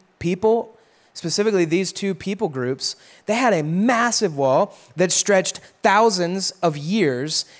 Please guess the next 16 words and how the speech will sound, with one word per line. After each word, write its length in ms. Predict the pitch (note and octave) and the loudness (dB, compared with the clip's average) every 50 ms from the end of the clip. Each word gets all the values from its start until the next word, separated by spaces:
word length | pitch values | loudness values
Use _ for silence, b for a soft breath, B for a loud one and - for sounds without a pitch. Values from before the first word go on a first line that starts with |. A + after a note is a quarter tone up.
| B B B | B B B
and, 240 | - F#3+ G3 F#3 F3+ F3+ - | 2 2 2 2 2 0 0
and 260 | F#3 F3+ E3+ E3+ E3+ E3+ _ _ - - - | 0 0 0 0 -4 -8 _ _ -20 -18 -12
one 420 | F#3 D#3+ D#3+ F#3+ G#3 A3+ A3 G3+ | -6 -2 2 2 2 2 2 4
wrong 280 | G3+ G3+ G3+ G3+ G3 G3 | 4 4 4 4 2 0
after 320 | - E3 E3 D#3+ - C#3+ | -2 -2 -4 -4 -4 -6
another, 460 | C3 C3 C#3+ E3+ F#3+ G3+ G3+ G3+ G3+ | -6 -2 0 2 2 2 2 2 0
after 300 | - D3+ D3 C#3+ - C#3 | 0 -2 -4 -4 -4 -8
another. 380 | B2+ B2+ C#3 F3 G3+ G3+ G#3 G3 | -6 -4 -2 0 2 2 2 0
There 140 | E3 E3 C#3+ | 0 0 -2
was 220 | B2+ A#2+ A2+ - | -2 -4 -8 -8
hatred, 480 | - G#3 G#3+ A#3 G#3+ - A#3 A3 G#3+ D#3+ | -2 0 0 0 0 0 0 0 0 0
there 100 | D3+ C3 | 0 -4
was 100 | B2 - | -4 -4
frustration, 760 | - - A2+ - - - G#3+ A3 A3 G#3 - - G#3 G3+ F#3+ | -8 -10 -8 -8 -4 0 0 0 0 0 -2 -4 -4 -4 -4
there 140 | D3+ C#3+ C3+ | -2 -2 -2
was 180 | C3 B2 A#2+ | -2 -4 -6